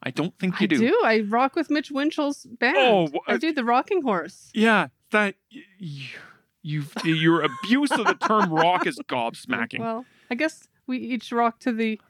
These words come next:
Speaker 2: rock of our own drummer.
Speaker 1: Yeah, rock isn't whatever you want it to be, Miss Elizabeth.
Speaker 2: It literally is.
Speaker 1: It isn't.
Speaker 2: It is.
Speaker 1: Number two, Led effin' Zeppelin.
Speaker 2: Okay,
Speaker 1: Is that
Speaker 2: I'm on
Speaker 1: one
Speaker 2: board.
Speaker 1: okay?
Speaker 2: I'm on board.
Speaker 1: Oh, okay.
Speaker 2: I'm on
Speaker 1: Then,
Speaker 2: board.
Speaker 1: then we can
Speaker 2: Yeah.
Speaker 1: continue.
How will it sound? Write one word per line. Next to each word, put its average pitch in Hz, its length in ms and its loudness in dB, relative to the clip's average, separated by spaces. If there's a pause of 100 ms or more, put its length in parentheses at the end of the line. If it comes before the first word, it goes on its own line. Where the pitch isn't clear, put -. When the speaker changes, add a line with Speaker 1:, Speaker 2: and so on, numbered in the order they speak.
(280)
Speaker 2:
rock 214 320 2
of 208 100 -2
our 202 160 0
own 190 200 -4
drummer. 175 320 -4
Speaker 1:
Yeah, 151 300 -2
rock 156 300 -2
isn't 151 240 -2
whatever 139 300 0
you 127 120 0
want 117 260 -2
it 110 80 -10
to 120 60 -12
be, 110 160 -12
Miss 110 220 -12
Elizabeth. 110 340 -12
Speaker 2:
It 320 300 -4
literally 330 600 2
is. 311 160 4
Speaker 1:
It 220 60 0
isn't. 190 440 0
Speaker 2:
It 269 220 0
is. - 380 -6 (460)
Speaker 1:
Number 180 220 -2
two, 190 300 0
Led 151 320 2
effin' 143 280 -4
Zeppelin. 131 420 -4
Speaker 2:
Okay, 247 120 0
Speaker 1:
Is - 100 0
that 196 140 2
Speaker 2:
I'm 208 80 2
on - 60 -2
Speaker 1:
one 175 100 0
Speaker 2:
board. 233 180 0
Speaker 1:
okay? 127 240 -2
Speaker 2:
I'm 233 160 2
on 240 140 0
board. 208 180 2
Speaker 1:
Oh, 165 200 4
okay. 175 280 0
Speaker 2:
I'm 202 120 -2
on 208 60 0
Speaker 1:
Then, 165 140 2
Speaker 2:
board. 165 160 -6
Speaker 1:
then 151 120 -2
we 156 100 -2
can 147 160 -6
Speaker 2:
Yeah. 139 60 -8 (260)
Speaker 1:
continue. 107 300 -6